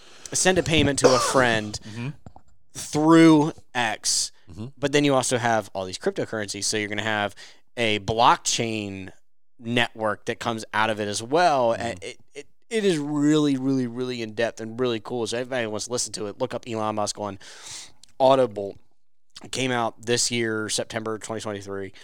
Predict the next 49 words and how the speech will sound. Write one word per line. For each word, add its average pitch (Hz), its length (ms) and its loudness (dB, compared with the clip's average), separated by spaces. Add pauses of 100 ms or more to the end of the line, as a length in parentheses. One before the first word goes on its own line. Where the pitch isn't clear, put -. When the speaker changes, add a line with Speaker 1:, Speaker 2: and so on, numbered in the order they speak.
(120)
Speaker 2:
Yeah, 98 80 -6
mine, 101 220 -4
it's 107 140 -4
Speaker 1:
So, 117 100 0
Speaker 2:
downloaded. 98 420 0
I 90 60 0
haven't 87 240 -6
listened 87 240 -10
to 87 100 -10
it 82 80 -10
yet, 82 180 -8 (100)
Speaker 1:
i-, 127 140 -6
Speaker 2:
but 127 80 -4
Speaker 1:
it's, - 380 -4 (840)
it's 151 280 0
an 127 80 -2
insane 104 420 -2
book. 95 440 -8
Speaker 2:
You 285 140 -8
just 294 140 -6
compared 87 320 -10
me 90 80 -8
to 90 100 -6
Elon 101 220 -4
Musk. 160 260 -12 (300)
Speaker 1:
I 143 80 0
did. - 280 -4 (380)
Speaker 2:
Don't 208 160 -8
do 247 140 -6
that. 82 300 -6
Speaker 1:
You're 170 120 -4
welcome. 98 360 -4
Speaker 2:
<laughs> - 40 2
Everybody 233 460 2
does 185 360 2
that. 110 260 2
I 147 100 4
hear 220 280 2
it 160 140 2
all 156 280 2
the 139 120 -2 (140)
Speaker 1:
Well, 233 140 10
Speaker 2:
time. 113 280 -2
Speaker 1:
okay, 190 260 4
so 190 300 4 (400)
there's 170 300 4
different 190 400 4
fa-, - 240 -2
so 170 260 2